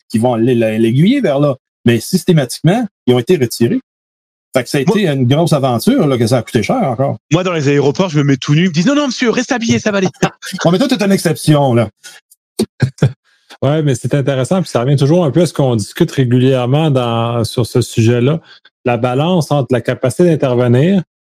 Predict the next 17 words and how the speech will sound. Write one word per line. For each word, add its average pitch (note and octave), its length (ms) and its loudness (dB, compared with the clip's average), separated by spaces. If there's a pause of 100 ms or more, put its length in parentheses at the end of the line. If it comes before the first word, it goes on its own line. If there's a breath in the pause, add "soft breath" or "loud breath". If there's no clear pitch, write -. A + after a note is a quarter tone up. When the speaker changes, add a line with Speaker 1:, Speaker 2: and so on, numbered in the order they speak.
(140)
Speaker 3:
et C#3 60 4
Speaker 1:
Ouais. C3+ 40 4
Speaker 3:
la C3+ 120 0
balance C#3+ 340 -2
entre C#3 140 0
la C#3 100 2
protection C#3+ 420 -2
de E3 60 2
la C#3+ 80 2
vie C3 120 2
privée B2+ 280 2
qu'on D3 140 -2
soit A#2+ 140 -2
pas D#3 80 2
des D#3 140 4
États - 180 2
totalitaires. A2+ 560 -2